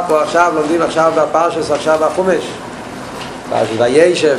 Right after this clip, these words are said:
מקץ, ויגש, ויחי, כל הפרשס האלה מדובר על הצדיקים האלה.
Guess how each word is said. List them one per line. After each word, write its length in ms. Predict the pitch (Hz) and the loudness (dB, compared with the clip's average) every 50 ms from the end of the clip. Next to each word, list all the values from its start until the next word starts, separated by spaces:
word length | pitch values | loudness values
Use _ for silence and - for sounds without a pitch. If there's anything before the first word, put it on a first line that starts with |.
| 127 151 | 2 0
מקץ, 280 | 170 165 170 160 147 - | 0 2 2 2 2 2
ויגש, 380 | 127 131 151 170 165 156 143 127 | 2 2 4 4 4 2 2 2
ויחי, 420 | 143 139 139 139 139 143 170 165 | 0 2 2 2 2 2 0 0
כל 140 | - 165 160 | 2 2 2
הפרשס 480 | 160 151 156 160 160 165 156 156 151 151 | 2 2 0 0 0 0 -2 -2 0 2
האלה 220 | 160 170 175 165 | 2 2 2 2
מדובר 480 | 151 143 143 143 165 175 170 160 - - - - - - - - - - - - - - - - - - - - - - - - - - - - - - - - - - - - - - - - - - - - - - - - - - - - - - - - - - - - - - | 0 0 2 4 6 6 6 6 4 2 -2 -8 -12 -12 -12 -12 -12 -12 -10 -10 -10 -10 -10 -12 -12 -12 -12 -12 -12 -12 -12 -14 -14 -12 -12 -10 -10 -10 -10 -10 -12 -12 -12 -14 -14 -14 -14 -8 -4 -2 -2 -2 -2 -6 -8 -10 -8 -6 -6 -6 -4 -6 -8 -8 -10 -10 -10 -10 -4 0
על 140 | 131 131 139 | 2 4 4
הצדיקים 540 | 143 135 131 147 143 147 147 143 165 170 160 | 4 2 2 0 0 0 0 2 2 4 4
האלה. 320 | 156 147 139 135 131 123 | 4 4 2 2 0 -2